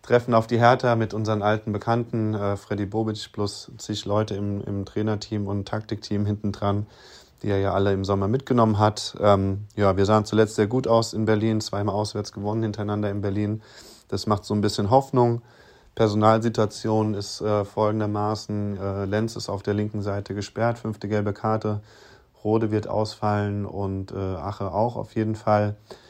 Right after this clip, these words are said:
Da Costa ist so ein bisschen fraglich, dafür kehrt Jakic wieder zurück. Ähm, was sich einfach zeigt, ist momentan so die Abschlussschwäche und das eigene Tor zu treffen. Wir haben jetzt, glaub ich, schon drei oder vier Spiele hintereinander kein eigenes Tor getroffen. Ähm, zeigt sich nach wie vor wieder die Thematik im Sturm,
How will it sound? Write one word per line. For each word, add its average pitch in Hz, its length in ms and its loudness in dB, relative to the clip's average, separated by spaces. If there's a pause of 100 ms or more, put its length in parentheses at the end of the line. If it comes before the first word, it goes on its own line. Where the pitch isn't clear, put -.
(160)
Da 98 140 -4
Costa 110 320 0
ist 101 120 -2
so 104 60 -8
ein 104 60 -2
bisschen 98 240 -4
fraglich, 107 460 -2
dafür 101 260 -4
kehrt 95 220 -2
Jakic 104 360 -2
wieder 101 200 -2
zurück. 120 420 0 (680)
Ähm, 104 320 0
was 104 140 2
sich 104 160 -4
einfach 101 260 0
zeigt, 107 340 2
ist 98 100 -10
momentan 107 480 2
so 98 80 0
die 95 120 -2
Abschlussschwäche 110 680 2
und 104 100 0
das 101 160 -2
eigene 104 260 0
Tor 120 220 2
zu 113 140 -6
treffen. 113 300 -4
Wir 101 80 -2
haben 104 60 -2
jetzt, 101 140 -8
glaub 101 160 -2
ich, - 60 -10
schon 104 140 -6
drei 104 180 0
oder 101 100 0
vier 120 180 -2
Spiele 110 220 -4
hintereinander 104 460 -2
kein 104 240 -4
eigenes 104 320 -2
Tor 104 180 0
getroffen. 104 540 -2 (500)
Ähm, 101 320 -2
zeigt 98 300 0
sich - 160 -10
nach 104 180 -2
wie 98 80 -4
vor 101 280 -4
wieder 101 180 0
die 101 80 -14
Thematik 101 560 -2
im 98 100 -8
Sturm, 120 480 -2